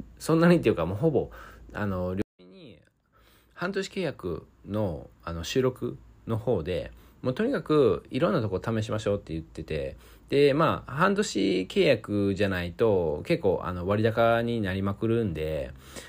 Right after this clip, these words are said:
もう、マンションとかコンドミニアムの場合は、まあ、半年。で、ホステルの場合は、例えば、一ヶ月、まあ、一ヶ月がお-、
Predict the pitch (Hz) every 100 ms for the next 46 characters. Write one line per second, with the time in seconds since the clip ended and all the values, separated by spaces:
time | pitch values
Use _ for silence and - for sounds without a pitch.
0 | - - - 143 143 - - - - -
1 | 175 165 131 85 - 95 90 - 139 139
2 | 139 98 85 80 123 139 185 101 87 107
3 | 107 104 - 107 - - - _ - 151
4 | 170 160 160 - - - - _ _ -
5 | 240 - 123 87 90 85 101 80 - -
6 | - _ _ _ _ _ - - 151 208
7 | 110 85 69 - - 160 160 240 220 -
8 | 101 85 - 165 123 - - - 165 320
9 | 294 104 87